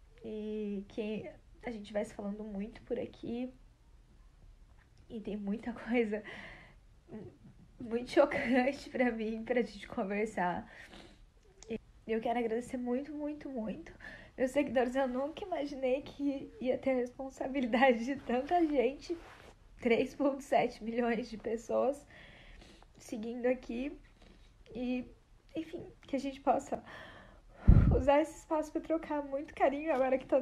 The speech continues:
todo mundo sem poder ter nenhum contato físico. Conversar muito e,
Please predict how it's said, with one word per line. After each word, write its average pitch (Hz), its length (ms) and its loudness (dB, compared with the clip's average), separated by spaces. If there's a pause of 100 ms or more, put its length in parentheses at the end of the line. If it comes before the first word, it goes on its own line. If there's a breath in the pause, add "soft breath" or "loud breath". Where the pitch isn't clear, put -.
(140)
todo 262 260 -4
mundo 262 300 -10
sem 247 260 -2
poder 269 400 4
ter 311 140 -4
nenhum 285 200 -4
contato 330 420 -2
físico. - 560 -2 (800)
Conversar 254 540 -2
muito 311 760 -2 (720 loud breath)
e, - 420 -2